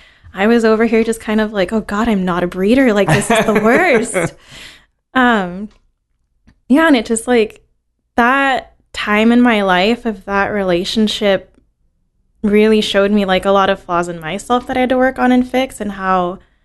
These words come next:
Speaker 2: I can't be jaded and realize that, like, a relationship's a bad thing. That just wasn't the right one. But when you're ch-
Speaker 1: Right.
Speaker 2: completely changing yourself to make another individual and their family happy, and that's when I had my corporate America job,
Speaker 1: Yeah.
Speaker 2: like, sitting in a desk. At the end of it, like, I reached a point where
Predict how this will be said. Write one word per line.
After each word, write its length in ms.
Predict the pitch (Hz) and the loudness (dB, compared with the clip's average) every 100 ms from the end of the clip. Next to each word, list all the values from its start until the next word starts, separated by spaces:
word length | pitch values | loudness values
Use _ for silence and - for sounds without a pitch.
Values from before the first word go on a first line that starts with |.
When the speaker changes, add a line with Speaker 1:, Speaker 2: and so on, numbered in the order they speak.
| _ _ _ _ - | _ _ _ _ -10
Speaker 2:
I 80 | 202 | -6
can't 280 | 208 196 | -4 -2
be 100 | 202 | -2
jaded 300 | 196 180 190 | 0 0 0
and 160 | 185 180 | -2 -4
realize 300 | 175 175 170 | 0 0 0
that, 80 | 180 | -4
like, 280 | 185 175 - | -4 -6 -8
a 80 | 196 | -4
relationship's 760 | 185 175 165 - 180 - 175 190 | 0 0 -2 -4 -8 -10 -8 -8
a 40 | |
bad 280 | 175 160 175 | -4 -4 -2
thing. 180 | 202 190 | -4 -4
That 180 | 165 - | -6 -8
just 200 | 180 180 | -4 -2
wasn't 280 | 180 180 | -2 -4
the 100 | 190 | -4
right 280 | 180 175 - | 0 0 -2
one. 260 | 175 175 202 | -2 0 0
But 140 | 196 | 0
when 140 | 185 180 | -2 0
you're 140 | 185 | 0
ch- 40 | 147 | 0
Speaker 1:
Right. 60 | 202 | 0
Speaker 2:
completely 420 | 220 214 - 196 | 0 -2 -4 -4
changing 420 | - 185 185 196 | -4 -4 -2 -2
yourself 520 | 190 - 190 196 - - | -2 0 0 -2 -6 -4
to 120 | 214 | -2
make 180 | 196 202 | 0 -2
another 260 | 185 185 | -2 0
individual 480 | 190 196 - 185 190 | 0 -2 -2 -4 -2
and 80 | 190 | -2
their 80 | 180 | -4
family 360 | 185 175 180 | -6 -6 -4
happy, 500 | 180 170 180 208 226 - - _ _ - | -4 -6 -2 0 0 -2 -20 _ _ -6
and 100 | 196 | -2
that's 180 | 165 - | 0 -2
when 80 | 196 | -2
I 40 | |
had 140 | 190 196 | 0 0
my 100 | 190 | 0
corporate 320 | 196 185 190 | 0 0 0
America 400 | 180 170 180 220 | 0 -2 0 0
job, 420 | 226 240 262 294 143 | 2 2 0 -4 -16
Speaker 1:
Yeah. 340 | 131 143 135 - | -14 -14 -12 -8
Speaker 2:
like, 120 | 190 | -6
sitting 220 | - 190 | -4 -2
in 60 | 185 | -2
a 80 | 180 | 0
desk. 340 | 185 233 - - _ - | 0 -2 -8 -20 _ -6
At 120 | 202 202 | -4 -2
the 80 | 196 | 0
end 120 | 202 | 2
of 100 | 196 | 2
it, 120 | 190 | 0
like, 140 | 196 196 | 0 0
I 40 | |
reached 240 | 190 - | -2 -4
a 60 | 202 | -6
point 320 | - 196 196 | -4 -4 -2
where 400 | 202 185 175 185 | 0 2 0 -4